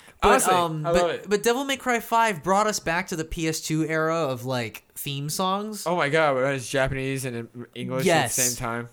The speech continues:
Speaker 1: Yes.
Speaker 2: I love it.
Speaker 1: Oh my god. I
Speaker 2: Persona did it great.
Speaker 1: w-, when I heard Devil Trigger for the first time,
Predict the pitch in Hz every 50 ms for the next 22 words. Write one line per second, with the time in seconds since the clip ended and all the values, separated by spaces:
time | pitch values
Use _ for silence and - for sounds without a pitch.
0 | _ - 139 170 170 170 175 160 117 104 - - - - - - 147 143 135 131
1 | 123 113 101 95 - - - 190 196 185 175 156 156 151 151 127 175 175 185 175
2 | 165 139 - - 190 175 - - 214 202 196 202 208 165 185 190 190 185 143 143
3 | 165 165 165 160 165 165 165 - - _ _ - 170 156 143 147 127 - - _
4 | - 165 175 165 160 170 190 190 208 202 202 185 156 160 156 160 156 175 180 175
5 | - - 208 190 196 208 202 196 196 202 175 180 175 - 180 175 185 - - -
6 | 190 170 170 180 196 208 226 240 240